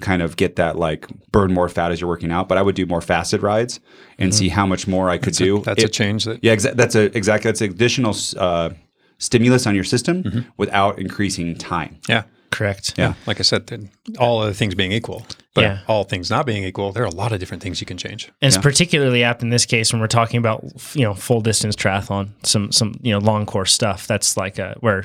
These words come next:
Speaker 2: you're talking about the fat
Speaker 3: Well,
Speaker 2: adaptation
Speaker 3: and it could be the
Speaker 2: stuff.
Speaker 3: composition of your training too. If, if all
Speaker 2: Totally.
Speaker 3: you ever do is sweet spot and now you start doing V O two max, there's a change, and that's a pretty substantial one.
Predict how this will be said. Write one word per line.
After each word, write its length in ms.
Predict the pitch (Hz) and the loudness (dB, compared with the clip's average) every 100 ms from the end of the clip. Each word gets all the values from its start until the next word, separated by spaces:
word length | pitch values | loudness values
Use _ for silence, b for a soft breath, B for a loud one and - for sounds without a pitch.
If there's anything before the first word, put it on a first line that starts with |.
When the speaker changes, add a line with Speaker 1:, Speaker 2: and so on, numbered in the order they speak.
| 110 | -6
Speaker 2:
you're 200 | 110 101 | -6 -2
talking 260 | 107 98 | -2 -4
about 120 | 101 87 | -8 -12
the 80 | |
fat 340 | - - 92 - _ | -8 -4 -4 -8 _
Speaker 3:
Well, 120 | - 98 | -2 2
Speaker 2:
adaptation 260 | 123 151 - | 4 4 4
Speaker 3:
and 80 | 147 | 2
it 40 | |
could 100 | 143 | 4
be 60 | 135 | 2
the 20 | |
Speaker 2:
stuff. 60 | 117 | 2
Speaker 3:
composition 440 | 127 101 143 - | -2 0 0 0
of 60 | 107 | -2
your 80 | 98 | -2
training 260 | 113 98 | -4 -4
too. 260 | 90 120 85 | -4 -4 -4
If, 40 | 101 95 | -8 -4
if 60 | |
all 120 | 120 123 | 2 4
Speaker 2:
Totally. 240 | 120 120 | 4 4
Speaker 3:
you 80 | 117 | 2
ever 120 | 110 | 0
do 120 | 107 | 0
is 80 | 101 | 0
sweet 180 | - 120 | 0 0
spot 320 | 117 127 131 | 0 0 0
and 60 | 98 | -2
now 100 | 98 | -4
you 80 | 101 | 0
start 200 | - 98 | -2 -2
doing 180 | 95 | -6
V 120 | 95 101 | -4 -4
O 40 | |
two 180 | 90 110 | -2 -2
max, 240 | 123 120 | -2 -4
there's 260 | 101 92 110 | -8 -4 -4
a 40 | |
change, 420 | 98 101 98 104 - | -4 -6 -6 -6 -6
and 80 | 95 | -4
that's 160 | 104 - | -4 -4
a 20 | |
pretty 180 | 104 104 | -6 -6
substantial 460 | 101 101 107 - | -6 -6 -6 -8
one. 200 | 104 123 | -14 -16